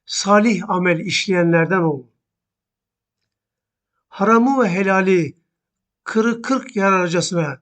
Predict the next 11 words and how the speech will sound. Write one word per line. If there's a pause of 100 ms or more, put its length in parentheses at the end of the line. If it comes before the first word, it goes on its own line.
dikkat
et. (600)
Müttakilerden
ol. (1400)
Herkese
iyilik
yap, (380)
canlardan
ol. (1700)
Evet, (360)
Rabbim